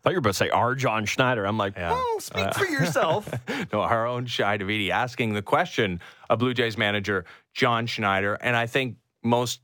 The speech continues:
Speaker 2: specifically referencing a situation of the third inning of a, a baseball game. The Blue Jays lost two nothing to Michael King and the New York Yankees with the bases loaded, two out. Vladimir Guerrero Junior opening up a three oh count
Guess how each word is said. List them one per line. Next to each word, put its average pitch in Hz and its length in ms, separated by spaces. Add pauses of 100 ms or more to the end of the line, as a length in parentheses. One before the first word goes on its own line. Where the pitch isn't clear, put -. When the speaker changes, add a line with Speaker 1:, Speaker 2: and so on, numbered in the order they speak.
Speaker 2:
specifically 131 720
referencing 104 840
a 107 60
situation 165 540
of 220 80
the 247 100
third 359 320
inning 202 340 (400)
of 143 140
a, 139 320
a 135 80
baseball 147 360
game. 127 140
The 120 60
Blue 123 160
Jays 113 200
lost 104 260
two 127 100
nothing 98 460 (260)
to - 100
Michael 107 300
King 101 220
and 95 100
the 92 60
New 101 100
York 95 280
Yankees 98 340
with 87 100
the - 60
bases 123 360
loaded, 90 460
two 117 260
out. 85 220 (340)
Vladimir 127 380
Guerrero 110 380
Junior 101 440 (540)
opening 117 300
up 104 120
a - 40
three 135 760
oh 110 300
count 165 440